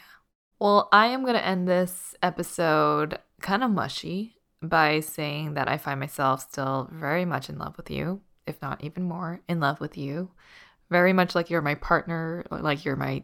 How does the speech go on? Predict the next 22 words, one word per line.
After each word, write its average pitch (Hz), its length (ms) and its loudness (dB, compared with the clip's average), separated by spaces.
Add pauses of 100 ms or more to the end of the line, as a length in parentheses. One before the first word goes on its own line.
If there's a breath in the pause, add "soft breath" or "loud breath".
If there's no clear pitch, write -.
(120)
teammate, 170 720 -2 (440 soft breath)
like 160 160 -4
you're 165 80 0
my 135 200 -2 (100)
rock. 147 480 4 (580 soft breath)
And 147 520 2
that's 190 240 8
not 320 100 6
a 240 60 2
given. 180 400 2
It 139 140 0
takes - 280 -2
work 170 220 2
to - 80 -6
get - 240 -4
there. - 400 -8
So 143 580 -2 (240)
just - 180 -12
wanna 180 140 -4
say, 170 540 -4 (360)
you 180 60 -8
know, 185 160 -6